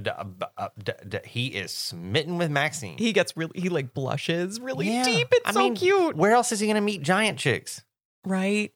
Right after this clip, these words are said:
Speaker 2: right. I mean, like, this is a woman that's, like, his height or maybe an inch different.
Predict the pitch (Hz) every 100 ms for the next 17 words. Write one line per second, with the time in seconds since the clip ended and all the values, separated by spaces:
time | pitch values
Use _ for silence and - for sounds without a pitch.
0 | _ 190 196 202 202 220 - 220 233 226
1 | 196 226 233 240 220 220 233 226 208 214
2 | - _ _ - 240 233 - 214 214 214
3 | 208 208 214 214 196 214 196 - 180 180
4 | - 165 - 160 127 -